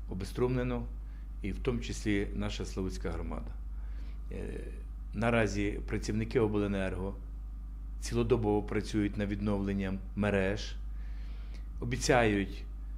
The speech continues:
подати напругу, але терміни подачі поки не визначені. Тому ми сьогодні повинні максимально бути об'єднані, згуртовані,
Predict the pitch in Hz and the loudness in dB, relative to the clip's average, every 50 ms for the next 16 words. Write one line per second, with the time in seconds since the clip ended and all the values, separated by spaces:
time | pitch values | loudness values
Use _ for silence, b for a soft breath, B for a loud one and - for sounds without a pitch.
0 | - - - - - 120 107 110 101 98 - 110 98 104 107 104 - 120 123 123 | -6 -6 -6 0 0 2 4 6 4 4 4 2 2 2 2 0 0 0 2 2
1 | 123 123 123 123 - 101 101 101 101 101 101 98 95 98 - - - - - - | 2 0 -2 -2 -2 0 2 4 4 4 4 2 2 0 -2 -4 -6 -6 0 2
2 | 120 110 110 107 107 107 107 107 104 107 110 110 - - - - 110 98 98 101 | 4 4 4 4 4 2 2 2 2 0 -2 -4 -6 -8 -6 -4 -2 0 2 2
3 | 101 98 - - 104 98 101 104 - 98 - - 98 95 95 92 95 98 87 90 | 2 2 0 -2 -2 -4 -4 -4 -4 -4 -2 0 0 2 2 2 2 2 0 0
4 | 87 85 - - - 80 80 - - - - B B B B B B B B - | -2 -4 -4 -6 -6 -6 -6 -6 -6 -6 -6 B B B B B B B B -2
5 | - 101 101 110 113 113 113 113 113 113 110 110 110 - - - - - 107 101 | -2 2 2 4 4 4 4 4 4 4 4 2 0 -4 -6 -6 -2 0 2 2
6 | 107 92 - 110 107 104 107 104 98 98 98 98 98 - - - - - 104 104 | 2 0 2 2 2 4 4 4 4 2 2 2 0 -2 -2 -6 -6 -4 -2 -2
7 | 107 - - - 127 110 110 107 104 98 92 92 92 92 - - - - B B | 0 0 0 2 2 4 6 6 4 4 4 2 -2 -2 -4 -4 -6 -6 B B
8 | B B B B B B B B - - 107 113 113 113 - 113 101 95 92 - | B B B B B B B B -4 -2 2 2 2 2 4 4 4 4 4 2
9 | - - - - - - - - - - - 107 107 107 107 107 104 98 107 107 | -2 -6 -6 -8 -8 -8 -8 -8 -6 -2 -2 0 0 2 4 4 4 4 2 0
10 | 107 110 110 110 107 95 95 113 107 - 110 95 92 95 95 98 101 110 | 2 2 0 0 0 0 0 0 2 4 4 4 4 4 2 0 0 0